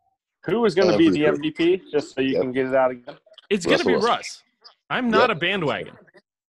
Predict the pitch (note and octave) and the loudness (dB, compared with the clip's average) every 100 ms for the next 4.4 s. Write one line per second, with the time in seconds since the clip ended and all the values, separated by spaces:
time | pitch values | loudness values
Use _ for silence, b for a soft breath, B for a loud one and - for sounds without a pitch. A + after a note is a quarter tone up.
0 | _ - - F#2+ F#2 F#2+ G#2 G#2 F2+ F2+ | _ -14 -6 -2 0 -2 -2 -2 -4 -6
1 | G#2+ G#2+ F#2+ - F2+ F2 F#2 E2+ D2+ _ | -6 -4 -6 -8 -10 -4 -4 -4 -8 _
2 | _ _ _ _ _ _ _ _ _ _ | _ _ _ _ _ _ _ _ _ _
3 | _ _ _ - G2+ G#2 G#2 F#2+ - _ | _ _ _ -8 -2 0 0 -2 -8 _
4 | _ _ - G3+ | _ _ -6 -6